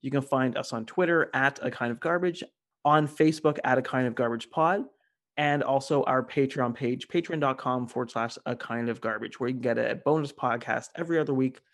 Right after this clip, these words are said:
where we talk about some shitty movie we <laughs> watched. <laughs> Finally, you can find myself on Twitter at Presto Adam, and with Dan, Martin, Chris, and Chris on the Hey Kids Comics radio show Friday nights at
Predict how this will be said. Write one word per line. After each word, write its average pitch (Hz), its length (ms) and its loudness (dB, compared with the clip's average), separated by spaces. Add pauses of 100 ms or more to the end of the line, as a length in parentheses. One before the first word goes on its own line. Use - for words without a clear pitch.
where 120 160 0
we 117 100 0
talk 131 300 -2
about 123 240 4
some 127 160 -4
shitty 135 400 0
movie 123 260 2
we 120 120 0
<laughs> - 20 2
watched. - 560 -4 (460)
<laughs> - 420 -12
Finally, 175 420 6
you 160 80 4
can 156 140 0
find 143 180 2
myself 135 380 0
on 120 160 -2
Twitter 160 320 2
at 117 180 4
Presto 120 320 -2
Adam, 214 380 0 (260)
and 143 160 2
with 131 160 0
Dan, 156 240 2
Martin, 135 320 2
Chris, 143 260 -2
and 135 80 -6
Chris 147 280 -4
on 123 180 -2
the 117 140 -2
Hey 135 180 -2
Kids 135 260 -4
Comics 123 380 -6
radio 127 240 2
show 127 260 -2
Friday 135 360 0
nights 123 260 -2
at - 80 -14